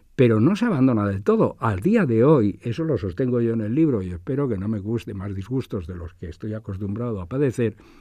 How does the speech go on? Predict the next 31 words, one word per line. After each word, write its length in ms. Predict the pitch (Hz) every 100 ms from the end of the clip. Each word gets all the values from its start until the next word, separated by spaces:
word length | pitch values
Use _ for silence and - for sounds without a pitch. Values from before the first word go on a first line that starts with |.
| - - - -
España 440 | - - 90 78 -
es 280 | 73 87
una 220 | 110 110 131
hierocracia, 960 | 135 113 85 - 104 123 - 110 95 - _
es 20 |
decir, 180 | - 117
no 160 | 117
es 100 | 143
una 200 | 123 98
teocracia, 880 | 85 98 101 160 139 120 - 143 160 -
pero 200 | - -
es 160 | -
un 140 | 110 98
go-, 160 | 110 -
es 180 | 95 98
un 140 | 101
país 420 | 113 101 107 - _ _ _ _ _
literalmente 680 | - 160 - - - 76 73
gobernado 400 | 98 120 117 135
por 140 | 139 147
los 180 | 87
curas. 360 | - 156 165 92 _ - - _
Hace 280 | - - 80
unos 240 | 87 107 101
días, 420 | 120 120 127 -
el 120 | 110
Boletín 360 | 87 82 85 90
Oficial 320 | 85 - 92
del 120 | 98
Estado 460 | 110 - 120 110 117 - _ -
publicaba 800 | 107 104 123 - 104 95 104